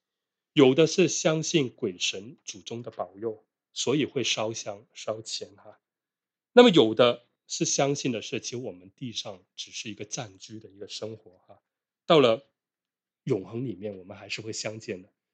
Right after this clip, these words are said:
所以简单的缅怀已经足够了哈。当然也有其实不知道该相信什么的哈，大家这么做也跟着做哈。其实这也是一种相信，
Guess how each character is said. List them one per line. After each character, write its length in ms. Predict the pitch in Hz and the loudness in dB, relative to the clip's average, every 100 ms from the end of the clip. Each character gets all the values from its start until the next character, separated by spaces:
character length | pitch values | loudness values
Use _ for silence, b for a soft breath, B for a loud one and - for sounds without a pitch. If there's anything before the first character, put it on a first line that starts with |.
| - | -4
所 160 | - 214 | 4 6
以 160 | 151 104 - _ _ _ | 4 -2 -12 _ _ _
简 280 | - 117 95 | 0 0 0
单 200 | 135 160 | -4 -4
的 40 | 135 | -4
缅 240 | 107 95 90 - | -8 -14 _ -12
怀 280 | 90 80 _ _ _ - | -12 -12 _ _ _ -20
已 180 | 101 - | -20 -18
经 320 | - 113 127 | -12 -12 -12
足 240 | - 101 92 | -14 -14 -10
够 180 | - 104 | -6 -6
了 80 | 98 | -6
哈。 160 | - _ _ _ _ _ _ _ _ _ _ _ - | -18 _ _ _ _ _ _ _ _ _ _ _ 12
当 120 | 208 | 12
然 140 | 202 | 12
也 80 | 165 | 12
有 220 | 156 104 | 10 8
其 160 | - 143 | 0 0
实 120 | 143 | 0
不 140 | 151 | 2
知 100 | 160 | 8
道 120 | 143 139 | 8 8
该 180 | 160 | 4
相 260 | 143 - 147 | 4 6 4
信 160 | 143 127 | 4 0
什 160 | - | -2
么 160 | 98 107 | -10 -10
的 140 | 101 | -10
哈， 160 | 98 - _ _ - | -12 -16 _ _ 6
大 160 | 175 | 8
家 200 | 170 156 151 | 10 8 8
这 100 | 175 | 4
么 100 | 143 | 4
做 320 | - 143 107 | 4 4 4
也 120 | 98 | 2
跟 180 | - 135 | 0 2
着 80 | 123 | 2
做 340 | - 113 - - | 2 0 0 -14
哈。 180 | 101 _ _ _ - | -16 _ _ _ 0
其 160 | - | 8
实 240 | 160 185 - _ - | 10 8 4 _ 8
这 100 | 202 | 10
也 160 | 127 | 10
是 140 | 104 151 | 8 4
一 40 | |
种 140 | 131 95 | 4 2
相 260 | - 127 | 4 4
信， 280 | 131 131 | 4 2